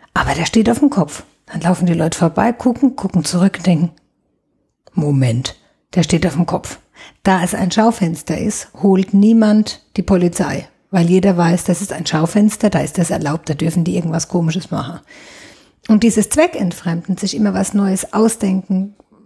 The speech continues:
was in einer anderen Art wieder die Aufmerksamkeit weckt, das ist es, was spannend ist. Es gibt zum Beispiel auf der Pro-Weinmesse in Düsseldorf, das ist die große internationale Weinmesse jedes Jahr im Frühjahr,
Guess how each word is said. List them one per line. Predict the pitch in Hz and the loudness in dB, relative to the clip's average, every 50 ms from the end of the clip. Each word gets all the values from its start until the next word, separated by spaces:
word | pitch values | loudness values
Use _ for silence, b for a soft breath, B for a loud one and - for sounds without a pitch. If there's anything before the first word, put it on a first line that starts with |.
| _ | _
was | 190 190 185 190 - - - _ _ _ - | -4 -2 -2 -2 -4 -8 -12 _ _ _ -2
in | 208 190 190 | 0 0 0
einer | 185 - | 0 -2
anderen | - 220 226 233 214 220 214 214 208 202 - - _ | 0 2 4 4 4 4 4 2 2 0 -2 -6 _
Art | - 196 196 190 190 190 - - - _ _ | -2 0 0 0 0 -2 -6 -12 -18 _ _
wieder | 202 196 208 185 190 180 | 0 0 2 2 2 0
die | 180 190 | 0 0
Aufmerksamkeit | - 302 - 330 - 214 202 - - 208 180 165 - 190 180 170 - | 0 0 2 2 2 2 0 -2 -2 -2 -2 -2 -4 -6 -8 -6 -8
weckt, | 180 - - - - - | -8 -10 -10 -12 -4 -2
das | 277 254 226 | 0 0 0
ist | 214 180 175 | 0 -2 -2
es, | 175 - | -4 -8
was | 185 180 - | -8 -8 -8
spannend | - - - - 180 185 196 202 | -8 -6 -6 -4 -4 -6 -6 -10
ist. | 190 - - - b b b b b b b b b b b b b b - | -12 -12 -14 -14 b b b b b b b b b b b b b b -20
Es | - - | -4 -2
gibt | - 214 - - | -2 -2 0 0
zum | - 202 | 0 2
Beispiel | 190 190 185 185 - - 202 - | 4 4 2 0 0 -4 -4 -4
auf | 202 190 - | -4 -4 -2
der | - 190 175 | -2 -2 -2
Pro-Weinmesse | 170 - - - 220 240 247 240 233 233 226 226 226 220 - 208 | -2 -4 -2 0 2 2 4 4 4 4 4 4 2 2 0 0
in | 196 190 | 0 0
Düsseldorf, | 233 220 - 254 233 262 262 262 - | -2 -2 -2 -2 0 0 -2 -2 -2
das | - 196 | -4 -4
ist | - - | -4 -4
die | 196 | -6
große | - - 196 190 208 - 240 | -4 -2 0 0 0 0 0
internationale | 214 196 202 202 185 180 175 165 - - 196 185 180 180 170 175 175 165 175 | 0 2 2 2 2 2 0 -2 -2 0 0 2 2 2 0 -2 -2 -4 -2
Weinmesse | 180 175 175 202 220 233 240 240 - 247 | 0 2 4 4 4 4 2 2 0 0
jedes | 220 208 214 202 220 - - | 2 2 0 0 -2 -2 -2
Jahr | 208 190 | 0 0
im | 180 | 0
Frühjahr, | 175 - - 214 226 247 285 349 | -2 0 0 2 4 4 4 2